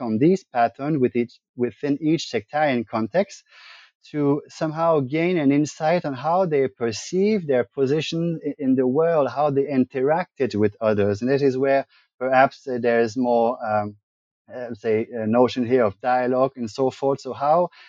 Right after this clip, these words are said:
did they use others somehow to, to, uh, portray themselves? How did they relate with otherness? But also, how did they perceive themselves, right? And, and it is especially, uh,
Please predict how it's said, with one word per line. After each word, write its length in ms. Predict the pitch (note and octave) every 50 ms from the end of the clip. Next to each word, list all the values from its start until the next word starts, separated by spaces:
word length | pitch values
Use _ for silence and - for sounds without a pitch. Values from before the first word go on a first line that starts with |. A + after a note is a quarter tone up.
| _ _ B2
did 120 | B2 A#2
they 140 | B2 A#2+ A#2+
use 400 | B2 D3+ F3+ G#3 A3+ A3+ G3 - -
others 720 | C#3 A#2+ A2+ A2 A2 A2+ A#2 B2+ C#3+ D3+ C#3+ - - - _ _ _ _
somehow 540 | - - C3+ C3 A#2 B2+ C3 C3 C3 C3 B2 -
to, 120 | B2+ A#2 G#2+ _ - - - _ _ _ _ -
to, 220 | - A#2+ A#2+ B2 B2+
uh, 60 | A2
portray 600 | - - G#2+ G#2+ G#2+ - - E3 F3 F#3 F#3 F3
themselves? 460 | D#3 C#3+ C#3+ - - D#3 D3+ D3 -
How 140 | D#3 D#3 D3+
did 160 | C3+ C3 A#2+
they 140 | A#2+ A2+ A2
relate 520 | G#2+ G#2+ G#2+ A2 A#2 C3 D#3 F#3+ - - -
with 200 | C3 C3 C3 - -
otherness? 580 | C3 C3+ C#3 D#3 D3 D3+ E3 E3+ D#3+ - - _ _ _ - - - _ _
But 100 | C3+ C#3
also, 340 | D3 D3+ D#3 - - G3 F#3+
how 240 | D#3+ F#3 G#3+ A#3+ A#3+
did 120 | A3+ F#3+
they 80 | F3+ D#3+
perceive 640 | - - B2+ A#2 - - - E3+ F#3+ G#3+ G3+ -
themselves, 580 | - G#2 F#2+ F2 - - F2+ F2+ G2+ G2 - - - _ _ _ _ _ _
right? 280 | C3+ D3 F3 G3+ F#3+ - - - - - -
And, 140 | - D3+ C3 -
and 140 | D#3+ - D3+
it 120 | E3 -
is 180 | A#3+ B3+ - - - -
especially, 920 | D#3 D3 - - - G#3+ A3 - - F#3 F3 F3 F3 E3 E3 D3+ D3+ D3 - -
uh, 340 | C3 A#2+ A2 A2 A2 G#2+ G#2+